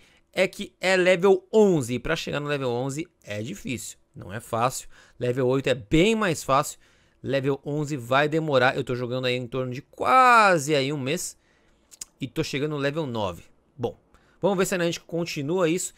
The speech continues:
Se de repente o Brasil pode ter aí algum tipo de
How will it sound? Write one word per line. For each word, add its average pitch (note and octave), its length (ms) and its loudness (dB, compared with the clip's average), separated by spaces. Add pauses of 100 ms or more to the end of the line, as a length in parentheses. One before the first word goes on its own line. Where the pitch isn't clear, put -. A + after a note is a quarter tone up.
(120)
Se - 160 -18
de C#3 60 -4
repente C#3+ 260 -4
o C3+ 40 -4
Brasil C3+ 520 0
pode C3+ 300 -2
ter B2+ 240 -2
aí A#2 260 -2 (280)
algum A#2 300 -4
tipo B2 380 -8 (220)
de B2 260 -10